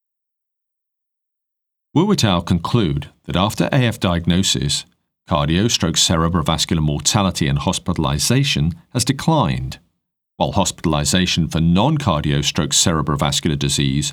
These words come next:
has increased. The contribution is accompanied by an editorial by Pascal Mayer from the University Hospital Basel in Switzerland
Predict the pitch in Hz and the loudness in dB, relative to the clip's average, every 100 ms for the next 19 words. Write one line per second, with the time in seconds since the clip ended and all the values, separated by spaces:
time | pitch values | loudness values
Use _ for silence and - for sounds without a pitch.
0 | - 104 120 127 - 104 69 - - - | -6 -2 0 0 0 -2 0 -2 -4 -12
1 | _ _ _ _ _ _ _ _ _ _ | _ _ _ _ _ _ _ _ _ _
2 | _ _ _ _ _ _ _ _ _ _ | _ _ _ _ _ _ _ _ _ _
3 | _ _ 143 143 143 - 107 127 110 87 | _ _ 0 2 2 2 2 4 2 2
4 | 82 - 123 139 - 67 71 73 78 - | 0 0 0 0 -2 -4 -2 0 0 -2
5 | - 143 127 - 65 - _ _ _ _ | -2 0 0 -2 -8 -12 _ _ _ _
6 | - - 82 - 117 131 85 69 71 71 | -8 -2 0 2 2 2 0 0 -4 -6
7 | - _ 110 98 98 98 90 90 82 85 | -12 _ 2 4 4 2 0 -2 -2 -4
8 | - 76 - 90 85 78 82 - 73 - | -4 -4 0 0 0 -2 -2 -2 -2 0
9 | 127 139 92 69 76 | 0 0 0 2 0